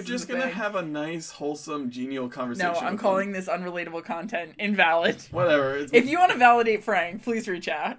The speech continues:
Speaker 2: <laughs> So, Jules is like, "I just can't stand it in this town.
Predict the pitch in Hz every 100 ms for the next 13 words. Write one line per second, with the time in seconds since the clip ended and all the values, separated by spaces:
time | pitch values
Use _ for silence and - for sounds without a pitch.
0 | - 247 453 - - 349 - - - -
1 | - 247 311 - - 349 311 294 277 254
2 | 247 320 330 392 311 302 302 247 240 -
3 | - - - - - - - - - 427
4 | 494 523 415 403 - 370 370 403 - 381
5 | 349 403 - 427 285 262 247